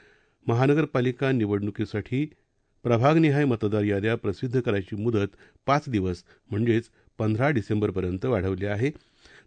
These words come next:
तसंच मतदान केंद्रांच्या ठिकाणी प्रसिद्ध करायची मुदतही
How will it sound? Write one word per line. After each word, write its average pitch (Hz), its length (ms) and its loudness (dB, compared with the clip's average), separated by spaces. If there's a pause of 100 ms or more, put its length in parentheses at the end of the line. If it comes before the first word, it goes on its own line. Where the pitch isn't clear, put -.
तसंच 139 240 0
मतदान 135 420 2
केंद्रांच्या 113 480 0
ठिकाणी 110 420 -2
प्रसिद्ध 120 460 -4
करायची 101 400 -4
मुदतही 104 600 0